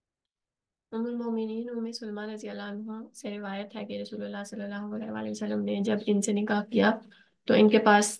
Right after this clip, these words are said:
तीन रात रहे। फिर आप सल्लल्लाहु अलैहि वसल्लम ने फरमाया,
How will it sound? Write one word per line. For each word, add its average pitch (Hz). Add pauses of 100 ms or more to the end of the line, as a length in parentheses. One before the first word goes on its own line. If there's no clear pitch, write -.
(280)
तीन 214
रात 208
रहे। 214 (120)
फिर 214
आप 202
सल्लल्लाहु 208
अलैहि 208
वसल्लम 208
ने 202
फरमाया, 208